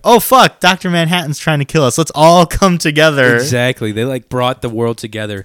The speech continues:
Speaker 1: Right.
Speaker 2: And it's such a sad movie, but it's such a good movie.
Speaker 1: It
Speaker 2: And they
Speaker 1: was.
Speaker 2: I have a graphic novel if you wanna read it, dude. It's
Speaker 1: Really?
Speaker 2: bad. It's like a cartoon, or not a cartoon. It's like a comic book.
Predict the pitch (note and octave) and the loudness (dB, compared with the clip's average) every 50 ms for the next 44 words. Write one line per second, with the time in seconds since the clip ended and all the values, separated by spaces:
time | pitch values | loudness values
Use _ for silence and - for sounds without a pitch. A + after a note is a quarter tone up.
0 | - - - G#2+ A#2 A2+ G#2+ D3 F3 E3+ - - - A3 B3 - - G2 - - | -14 -16 -6 -2 -2 -2 0 -2 -2 -4 -4 -4 -4 -4 -4 -4 -6 -8 -6 -6
1 | - - - A#2+ B2 C3+ C#3 C#3+ C#3+ C#3+ C3 _ - G#2+ A2+ A#2+ B2 C3 E3 D#3+ | -6 -6 -6 -6 -6 -4 -4 -4 -6 -8 -12 _ -14 -8 -6 -6 -4 -4 -4 -4
2 | C3 B2 A2 - - - D3+ - C3 A2+ G#2+ _ _ - - A#2+ A#2 A#2 A2+ A2+ | -4 -6 -8 -8 -8 -10 -8 -8 -10 -12 -12 _ _ -10 -6 -4 -4 -4 -4 -6
3 | G#2+ G#2 G#2 G2 G2+ G2 F#2 F#2+ - - E3+ A3 A#3+ A#3+ A3 E3 - - - - | -8 -10 -10 -10 -10 -12 -12 -10 -8 -6 -4 -2 -2 -2 -2 -4 -4 -6 -8 -8
4 | _ _ _ _ _ _ A2+ B2 C#3 E3+ E3+ D#3 C#3+ C3 A2+ A#2+ B2 B2+ C3 C3 | _ _ _ _ _ _ -10 -6 -4 -4 -4 -4 -4 -6 -4 -4 -2 -2 -2 -4
5 | - C3 - A2 A2 A2 A#2 A2 G#2+ G2+ G2 - - G#2 G2+ G2+ G2 G2 G2 G2 | -6 -10 -10 -10 -8 -8 -8 -8 -8 -12 -12 -10 -10 -10 -10 -10 -10 -10 -10 -12
6 | G2 - _ - F#2+ G2+ G2+ G2 D#3 A#3+ G#4+ E4+ - A#2 G2+ A2+ D#3+ D3+ D3 - | -12 -14 _ -14 -12 -10 -4 0 2 2 2 2 0 -2 -4 -6 -6 -6 -6 -6
7 | D3 C#3 B2 - - - C3 B2 - C3+ C3+ C#3 B2+ - D#3+ D3 C#3+ A2+ - - | -6 -8 -8 -8 -10 -14 -14 -10 -4 -2 -2 -2 -2 -4 -10 -14 -14 -14 -12 -14
8 | A2+ G2+ - A#2 A2+ C3 - E3 D3 - C3+ A2+ G#2 - - D3 D3 C3+ G#2+ - | -14 -12 -12 -12 -14 -8 -8 -8 -6 -4 -4 -6 -6 -6 -6 -6 -6 -6 -8 -12
9 | _ - F#2 - - | _ -14 -14 -14 -16